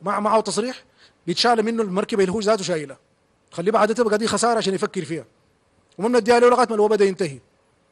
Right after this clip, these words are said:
ما بنديها له لغاية ما الوباء ده ينتهي وجايز نصادرة، جايز نصادرة. أرجوكم ننضبط عشان الوباء ده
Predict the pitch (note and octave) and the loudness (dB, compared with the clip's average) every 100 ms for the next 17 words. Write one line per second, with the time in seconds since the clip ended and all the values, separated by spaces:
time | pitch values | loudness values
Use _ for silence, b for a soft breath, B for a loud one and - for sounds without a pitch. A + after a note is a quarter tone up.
0 | _ _ _ _ _ _ _ _ F#3 G#3+ | _ _ _ _ _ _ _ _ -2 0
1 | G3+ A3 A3 A#3 A3+ A3+ G3+ G#3 G3 G3+ | 2 4 6 4 4 2 2 2 2 0
2 | F#3 E3 D#3+ G#3+ F#3+ F#3 F3+ E3+ D3+ A2+ | -2 -2 4 4 2 -2 -4 -4 -8 -12
3 | _ _ _ D#3+ G3+ A3 F3 F3+ E3+ F3 | _ _ _ 2 2 2 -2 -4 -4 -6
4 | B2 _ _ _ _ _ D#3+ D#3 A#3+ A3 | -10 _ _ _ _ _ -10 0 0 0
5 | F3+ F3+ E3 G3+ G#3 - E3 F#3+ F3 E3+ | -4 -4 0 0 0 -4 -10 -6 -2 0
6 | G3 F#3+ G3 | 0 0 -4